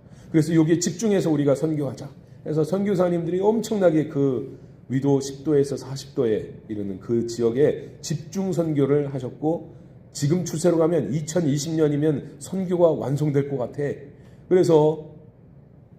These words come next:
거의 유사, 아, 주님의 재림의 때를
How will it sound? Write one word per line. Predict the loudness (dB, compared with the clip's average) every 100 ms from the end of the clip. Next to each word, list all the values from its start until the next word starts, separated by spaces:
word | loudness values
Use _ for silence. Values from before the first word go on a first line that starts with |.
| -20 -20 -10
거의 | 2 6 8 6 2 -4 -12 -18 -6
유사, | -4 2 4 4 2 -8 -20 -20 -20 -20
아, | -20 -20 -20 -18 -6
주님의 | 0 4 4 4 0
재림의 | -2 -2 -2 -2
때를 | 0 2 2 0 -10